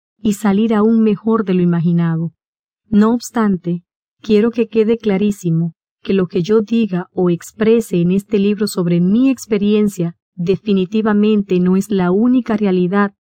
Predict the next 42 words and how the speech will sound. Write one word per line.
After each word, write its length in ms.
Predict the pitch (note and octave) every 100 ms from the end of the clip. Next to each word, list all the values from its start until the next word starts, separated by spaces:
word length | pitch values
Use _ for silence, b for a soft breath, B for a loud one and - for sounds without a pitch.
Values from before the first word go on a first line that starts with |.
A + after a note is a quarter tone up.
| _ -
en 200 | G3+ F3
cuanto 340 | F3+ F3+ F3
a 60 | F3
esta 180 | F3 F3+
enfermedad. 720 | F3 F3+ E3+ E3 E3 D#3+ - _ _ _ _ _ _ -
Cada 260 | G#3+ A3+ A#3+
mujer 460 | A3+ G3+ G#3+ F3
pasa 300 | - F#3+ G3
por 200 | F3+ F#3
un 140 | G3+ G3+
proceso 420 | G3+ - G#3 G#3
emocional 640 | F#3+ F#3 - F3+ F#3 G3
diferente 800 | G3+ - F3+ G3 F#3 E3+ E3 E3+ _ _
y 140 | G#3+ G3+
lo 180 | F#3 E3+
vive 340 | G#3 A3 G3+
a 60 | F#3
su 160 | F#3
manera, 500 | F3 E3+ E3+ E3 E3 - _ _ _ _
con 220 | - G3
sus 280 | E3+ G3+ -
tiempos, 680 | - F#3 F3 E3 F3 - - _ _ _ -
y 280 | G#3+ G3+ A#3
eso 340 | A#3 - F3+
está 260 | F3 F#3 F3+
bien, 400 | F3+ F3 E3+ E3 _ _ _ _
es 220 | - F#3+ F#3+
normal. 560 | F3 F3 E3+ E3 D#3+ _ _ _ _ _ _ _ _ _ _ _ _
Cada 300 | A3 A#3 B3
quien 420 | - A#3+ A#3 G#3+
se 160 | G3 F3+
percata 560 | F#3+ F3 - G3 G#3 G#3
de 100 | F#3+
lo 140 | F3+
que 100 | F#3
se 160 | F3 E3+
tiene 420 | - G3+ G#3+ G#3+
que 140 | G#3+
percatar 640 | G3+ F3+ F3+ F3 G#3 G#3
cuando 260 | G3+ F3+ E3+
le 160 | E3+ E3
toca, 500 | F#3 E3+ - E3+